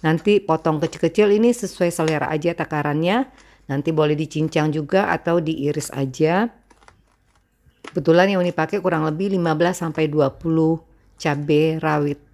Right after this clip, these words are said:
setan. Nah, kalau udah, kita siapkan juga kurang lebih enam sampai delapan siung bawang merah. Nanti teman-teman bisa geprek atau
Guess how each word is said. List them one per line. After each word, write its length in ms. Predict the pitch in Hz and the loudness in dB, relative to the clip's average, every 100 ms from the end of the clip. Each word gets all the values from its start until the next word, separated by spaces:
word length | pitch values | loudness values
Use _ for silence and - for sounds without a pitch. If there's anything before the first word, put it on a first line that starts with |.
| _ | _
setan. 640 | - 147 135 139 131 127 - _ _ _ _ _ _ _ _ _ _ _ _ _ _ _ | -8 -6 -4 -4 -4 -6 -10 _ _ _ _ _ _ _ _ _ _ _ _ _ _ _
Nah, 160 | 147 | -2
kalau 240 | 151 151 151 | 2 2 4
udah, 400 | 147 180 226 247 - _ _ _ | 4 4 4 0 -8 _ _ _
kita 240 | 160 147 | -6 -6
siapkan 480 | 143 151 139 156 147 | -2 -2 0 0 -2
juga 640 | 165 175 190 185 202 - | -2 2 4 4 2 -4
kurang 320 | - 156 147 151 | -6 -4 -2 -4
lebih 480 | 151 170 180 196 202 - | -4 -4 -2 -2 -6 -6
enam 240 | 170 202 | -2 0
sampai 480 | 220 190 175 170 175 | 0 -2 -2 0 0
delapan 400 | 165 147 - 151 | 0 0 -2 -4
siung 400 | 151 - 151 151 | -4 -2 0 0
bawang 240 | 147 147 147 | 0 0 0
merah. 560 | 151 147 185 208 - _ _ _ _ - _ - - - | 0 2 0 0 -10 _ _ _ _ -20 _ -20 -16 -4
Nanti 320 | 135 143 180 | -2 0 2
teman-teman 560 | 180 156 151 147 170 180 | 0 0 -2 0 0 0
bisa 240 | 165 160 | -2 -2
geprek 640 | 139 139 - - 185 202 - 165 | -2 -4 -6 -2 -2 -2 -4 -4
atau 640 | 165 190 196 208 220 | 0 0 2 2 0